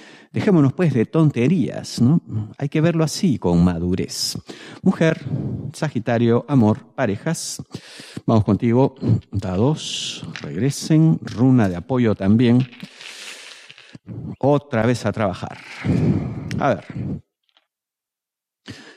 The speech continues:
Tú sientes que en muchas cosas, eh, como que has pecado de ingenua con tu pareja.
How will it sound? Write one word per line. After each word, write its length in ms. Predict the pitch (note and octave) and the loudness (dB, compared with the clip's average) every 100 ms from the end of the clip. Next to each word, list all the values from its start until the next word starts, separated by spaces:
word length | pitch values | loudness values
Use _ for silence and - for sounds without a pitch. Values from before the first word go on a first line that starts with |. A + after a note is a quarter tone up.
| _ _ - | _ _ -4
Tú 60 | |
sientes 360 | G#3+ A#3 F#3 - | 2 2 2 -4
que 360 | - G2 F#2 - | 0 2 2 2
en 120 | F2+ | 4
muchas 360 | G#2 - - - | 4 2 -4 -6
cosas, 840 | F#2 - - B2+ F3 - - - | -10 -10 -6 -6 -6 -10 -10 -10
eh, 420 | - - - - D3+ | -10 -10 -10 -12 -8
como 240 | A#2+ A2 | -2 -2
que 100 | - - | -4 -8
has 120 | - | -6
pecado 380 | C3+ - C3 A#2 | -8 -6 -4 -2
de 80 | |
ingenua 680 | F#2+ F2+ - G#2 D#2 C#2+ - | -4 -6 -8 -6 -4 -6 -8
con 160 | - C#2 | -10 -10
tu 140 | - | -10
pareja. 680 | - A#1 - - - - | -12 -14 -14 -16 -16 -18